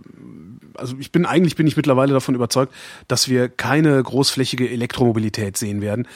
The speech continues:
wenn nicht irgendwo ein Durchbruch bei der Akkutechnologie passiert. Und den sehe ich ehrlich gesagt,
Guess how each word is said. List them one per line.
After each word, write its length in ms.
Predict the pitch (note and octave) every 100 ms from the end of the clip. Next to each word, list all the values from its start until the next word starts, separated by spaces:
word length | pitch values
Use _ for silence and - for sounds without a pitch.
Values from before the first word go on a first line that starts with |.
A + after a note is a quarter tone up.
| - - -
wenn 320 | C3 E3+ D#3+
nicht 280 | D#3+ - -
irgendwo 540 | D3 D3 D3 C3+ C#3+
ein 140 | C3
Durchbruch 360 | B2 C#3+ - B2+
bei 120 | C3
der 180 | A#2+ -
Akkutechnologie 800 | - A#2+ G#2+ - G#2+ G2+ G#2 - _ _ _ _ _ _ _ -
passiert. 360 | A#2 - A2+ G#2+
Und 160 | C#3 - -
den 140 | B2+
sehe 220 | A2 C#3
ich 160 | A#2 -
ehrlich 240 | G2+ G#2
gesagt, 260 | - G#2